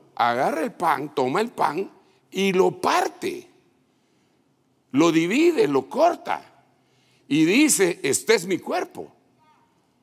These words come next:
que por vosotros es dado". En otras palabras, el pacto que se, los pactos que se hicieron allá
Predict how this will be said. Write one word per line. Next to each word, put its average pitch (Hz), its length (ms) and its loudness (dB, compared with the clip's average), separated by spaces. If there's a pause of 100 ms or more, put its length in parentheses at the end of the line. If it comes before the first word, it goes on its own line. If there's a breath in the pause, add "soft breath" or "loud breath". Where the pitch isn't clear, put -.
(280)
que 160 120 -2
por 147 240 0
vosotros 156 540 -4
es 135 160 -8
dado". 240 360 -2
En 127 180 -4
otras 165 300 -2
palabras, 214 500 0 (440 loud breath)
el 139 260 -2
pacto 175 460 -4
que 135 100 -4
se, 113 340 -4
los 117 220 -4
pactos - 460 -4
que 131 100 -6
se 127 120 -6
hicieron 160 340 -6
allá 143 360 -4